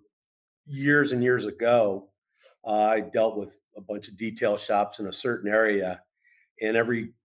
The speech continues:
one day when I was making my, uh, calls on these shops, they com-, were complaining about one guy being too cheap, you know, and, and stealing all the business.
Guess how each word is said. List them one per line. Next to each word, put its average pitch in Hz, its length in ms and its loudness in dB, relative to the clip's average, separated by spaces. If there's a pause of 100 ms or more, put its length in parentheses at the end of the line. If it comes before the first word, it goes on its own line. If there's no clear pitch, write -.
(220)
one 123 300 0
day 110 160 4
when 110 160 0
I 107 120 -2
was 101 240 -6
making 110 340 -4
my, 101 400 -4
uh, 87 140 -14 (160)
calls 135 360 4
on 98 160 -6
these 95 180 -10
shops, 95 460 -10 (400)
they 196 100 4
com-, - 360 -2 (220)
were 135 140 -8
complaining 151 500 0
about 117 280 2
one 113 220 -2
guy 104 220 -2
being 98 340 -10
too 95 300 -10
cheap, 104 340 -6 (800)
you 101 100 -4
know, 95 220 -2
and, 90 160 -6 (120)
and 98 200 -10
stealing 113 400 -2
all 95 160 -4
the 82 180 -12
business. 90 560 -10